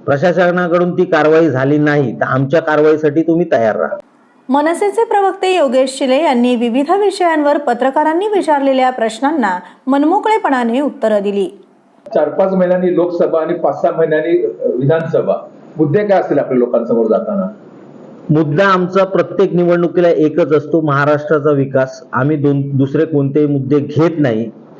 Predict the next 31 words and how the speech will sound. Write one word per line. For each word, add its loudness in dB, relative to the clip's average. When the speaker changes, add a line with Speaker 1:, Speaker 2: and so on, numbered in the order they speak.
Speaker 1:
त्याच्यामुळे 2
आमच्यासाठी 0
विकास, 0
विकास 0
आणि 0
विकास 0
याच्याशिवाय 0
दुसरे -2
कोणतेही 0
मुद्दे 0
आमच्या 0
समोर -2
नसतात. -4
Speaker 3:
शिंदे 0
फडणवीस -2
पवार 0
सरकारकडे -2
आपण -4
कसे -2
पाहता? -2
Speaker 1:
नाही, 4
हे 4
सगळं 2
जे 0
काही 2
आता 0
महाराष्ट्रामध्ये 0
सुरू 2
आहे, 4
ही 0
महाराष्ट्राच्या 0